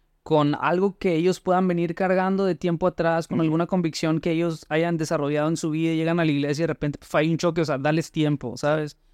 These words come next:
Speaker 1: Dales tiempo.
Speaker 2: Sobre todo, creo que esa es
Speaker 1: Paciencia.
Speaker 2: una de las barreras más grandes para que alguien se le in-, se interese por este tipo de, de, de evangelización, no, perdón, de,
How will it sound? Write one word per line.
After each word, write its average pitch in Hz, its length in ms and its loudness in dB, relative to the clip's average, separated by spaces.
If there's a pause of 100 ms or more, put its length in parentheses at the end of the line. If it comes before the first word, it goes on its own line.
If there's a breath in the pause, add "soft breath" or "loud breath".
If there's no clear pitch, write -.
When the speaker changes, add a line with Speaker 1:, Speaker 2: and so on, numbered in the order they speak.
(240)
Speaker 1:
Dales 143 260 -2
tiempo. 143 400 -2
Speaker 2:
Sobre 143 220 0
todo, 156 180 0 (120)
creo 165 200 0
que 151 80 0
esa 147 140 -4
es 151 60 -4
Speaker 1:
Paciencia. 180 80 -2
Speaker 2:
una 180 120 4
de 185 60 6
las 151 140 2
barreras 127 460 0
más 123 360 0
grandes 160 600 -2 (340)
para 123 240 2
que - 100 -6
alguien 139 280 0
se - 140 -4
le 127 80 0
in-, 123 180 0
se - 140 -2
interese 120 400 0
por 120 220 -2
este 127 260 0
tipo 139 380 -2
de, 110 320 0 (640)
de, 110 480 2
de 113 140 2
evangelización, 110 1120 0
no, 120 140 2
perdón, 110 280 -2
de, 107 440 -2